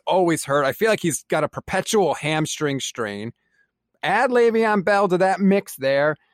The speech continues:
He'd be a great outlet for a young quarterback.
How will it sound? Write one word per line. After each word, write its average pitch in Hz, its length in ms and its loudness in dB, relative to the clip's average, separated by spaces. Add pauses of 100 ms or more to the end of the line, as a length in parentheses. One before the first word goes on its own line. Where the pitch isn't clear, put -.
(140)
He'd 147 140 -8
be 170 100 -2
a 120 60 -6
great 180 340 0
outlet 196 400 0
for 135 140 -4
a 123 40 -4
young 175 320 -2
quarterback. 175 680 0